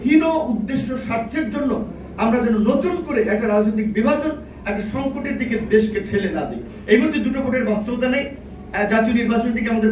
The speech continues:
ফোকাস করা উচিত এবং এই জুলাই সনদ একই দিনে দুটো ভোটের কথা আলোচনা হয়েছে। কারণ দেখেন, এই যে সমস্ত পণ্ডিত মানুষগুলো জুলাই সনদ এখন ভোটের কথা বলছে, বিএনপি যদি গণভোটে এটা না চায়, মানে এখন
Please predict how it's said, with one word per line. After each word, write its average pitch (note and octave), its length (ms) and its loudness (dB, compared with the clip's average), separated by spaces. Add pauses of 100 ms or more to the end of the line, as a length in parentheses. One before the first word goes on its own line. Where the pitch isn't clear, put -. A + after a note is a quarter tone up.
ফোকাস A#3 280 0
করা B3 140 -2
উচিত A#3+ 260 -2 (380)
এবং A3 200 0
এই A3 180 8
জুলাই G#3+ 260 6
সনদ D4 280 -2 (440)
একই G3 280 -2
দিনে A3+ 200 0
দুটো G#3+ 240 0
ভোটের A3+ 360 0
কথা A3 200 0
আলোচনা G3 440 0
হয়েছে। - 200 -2 (440)
কারণ A3 140 0
দেখেন, C4 220 2
এই A#3 120 4
যে A#3+ 140 -4
সমস্ত - 260 -6 (140)
পণ্ডিত B3 400 2
মানুষগুলো A#3+ 500 2 (540)
জুলাই B3 300 4
সনদ B3 200 0
এখন A#3 220 0
ভোটের G#3+ 400 0
কথা A3 160 -2
বলছে, - 260 -4 (440)
বিএনপি D#4+ 480 0
যদি D4 220 0 (100)
গণভোটে C4 600 0 (640)
এটা A#3+ 220 2 (640)
না G#3+ 180 4 (100)
চায়, G#3+ 160 2 (340)
মানে G#3+ 120 -2
এখন A3 280 -4